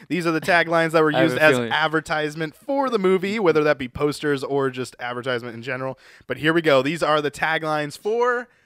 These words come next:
Speaker 1: what is this movie called? Predator.
Speaker 2: Predators.
Speaker 1: <laughs> You know, these are the worst ones. I, uh, man, even, like, scheduling on,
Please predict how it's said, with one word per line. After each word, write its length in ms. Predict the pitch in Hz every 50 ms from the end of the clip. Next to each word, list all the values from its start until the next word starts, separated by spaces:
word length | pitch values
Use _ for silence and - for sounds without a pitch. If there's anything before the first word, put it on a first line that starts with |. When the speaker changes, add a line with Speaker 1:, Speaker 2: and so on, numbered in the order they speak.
| _ _ _ _ _ _ _ _ _ _
Speaker 1:
what 160 | - 139 147
is 80 | 160 151
this 140 | 180 175 -
movie 200 | 185 180 170 165
called? 240 | - 185 180 165 -
Predator. 320 | - - 110 107 131 -
Speaker 2:
Predators. 640 | - 139 127 117 107 104 104 117 120 - - - - -
Speaker 1:
<laughs> 40 | 254 - - 392 - - 403 427 - - 415 - _ - 466 - - - _ - - 156 - -
You 60 | 190
know, 260 | 190 214 - 220 214 - - - - - 190
these 260 | 175 180 233 254 247
are 60 | 262
the 180 | 247 247 233 226
worst 360 | 208 208 214 220 220 - -
ones. 200 | 220 208 175 160
I, 120 | 175 180 180 175 - - 170
uh, 100 | 170 - _ 165
man, 220 | 180 185 185 175 - 165
even, 200 | 190 208 233 196 208
like, 140 | 202 180 -
scheduling 680 | - - - - 165 165 160 160 165 165 160 160 151
on, 100 | 143 139